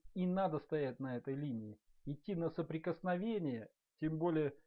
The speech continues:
выслушать упреки, еще оправдываться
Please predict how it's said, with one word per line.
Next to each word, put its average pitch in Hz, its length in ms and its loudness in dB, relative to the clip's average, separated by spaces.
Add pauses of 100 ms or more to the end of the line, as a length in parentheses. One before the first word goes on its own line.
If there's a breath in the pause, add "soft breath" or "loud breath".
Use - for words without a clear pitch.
(440)
выслушать 170 640 2
упреки, 175 600 6
еще 123 340 -2
оправдываться 180 840 4